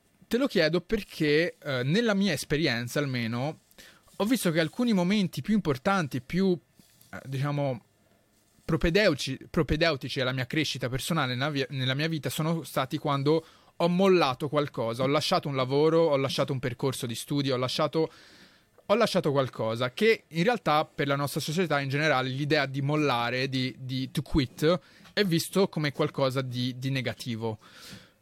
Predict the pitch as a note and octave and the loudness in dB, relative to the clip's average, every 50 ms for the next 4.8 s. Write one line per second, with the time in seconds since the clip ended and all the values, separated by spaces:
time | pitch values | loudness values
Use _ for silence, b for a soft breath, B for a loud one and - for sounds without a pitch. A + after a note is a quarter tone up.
0 | _ _ _ - D#3 G3 B3+ C4+ A#3+ - F#3 D#3+ D3 C#3 C#3 A#2+ - - C#3+ C3 | _ _ _ 0 2 4 4 4 4 4 2 2 2 2 -2 -6 -6 -6 -6 -6
1 | B2+ - _ _ - - G#3 A#3+ A3+ - - _ _ _ _ _ _ _ _ _ | -6 -8 _ _ 0 2 2 2 2 0 -6 _ _ _ _ _ _ _ _ _
2 | _ _ - _ _ _ - - _ _ - - A#3+ B3 B3+ C4 B3+ A#3+ - - | _ _ -20 _ _ _ -20 -20 _ _ -2 0 2 2 2 2 2 0 0 -2
3 | G3+ - - D3 - - F3 E3 E3 F3 - - - - - F#3 F#3 F3 C#3 C#3 | 0 0 0 0 0 2 4 6 6 6 4 0 -2 -2 0 0 0 0 0 0
4 | C#3+ C3+ D3 D3 D3+ D#3 D3 C3+ B2+ C3 C#3 C#3 C#3+ C#3+ D3+ | 0 0 2 2 2 2 0 -2 -4 -4 -4 -2 0 0 -2